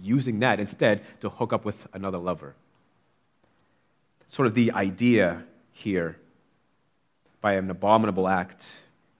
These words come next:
And that they're turning. They turn. Exodus thirty-two eight.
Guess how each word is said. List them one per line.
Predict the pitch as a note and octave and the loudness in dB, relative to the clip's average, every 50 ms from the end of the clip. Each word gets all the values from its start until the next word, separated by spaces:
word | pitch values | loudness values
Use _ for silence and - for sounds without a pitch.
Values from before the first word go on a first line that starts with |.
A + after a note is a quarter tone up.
| _ _ _ _ _ _ _ _ _ _ _ _ _ _ _ _ _ _ _ _ _ _ _ _ _ _ _ _ _ _ _ _ _ _ _ _ _ _ _ _ _ _ _ _ _ _ _ _ - - - - | _ _ _ _ _ _ _ _ _ _ _ _ _ _ _ _ _ _ _ _ _ _ _ _ _ _ _ _ _ _ _ _ _ _ _ _ _ _ _ _ _ _ _ _ _ _ _ _ -20 -20 -14 -2
And | A2+ A#2 | 4 4
that | G#2+ | 6
they're | G#2+ G#2 G2+ F#2 F#2 - - - _ _ _ _ _ _ _ _ _ | 6 6 4 2 0 -6 -14 -20 _ _ _ _ _ _ _ _ _
turning. | - - E3+ D#3 C3 A2 F2 D#2 D2+ - - | -4 4 6 6 8 6 4 0 -4 -10 -8
They | G2 F#2 | -8 -8
turn. | - - - - D3+ C#3+ C3 A2+ F#2 E2+ D#2+ D#2+ D#2 - _ _ _ _ _ _ _ _ _ _ _ _ _ _ _ _ _ _ _ _ _ _ _ _ _ _ _ _ _ _ _ _ _ - _ _ - | -8 -10 -6 2 6 6 6 6 4 2 -4 -8 -12 -18 _ _ _ _ _ _ _ _ _ _ _ _ _ _ _ _ _ _ _ _ _ _ _ _ _ _ _ _ _ _ _ _ _ -20 _ _ -16
Exodus | - - A#2 G#2 - | -12 -6 -6 -6 -4
thirty-two | - B2 A#2+ A#2 A#2 - - C3+ B2 A2 - A2+ | 0 0 0 0 -2 -6 -2 -2 -2 0 2 2
eight. | A#2 G#2+ G2 F2+ - - - | 2 2 2 0 -4 -12 -20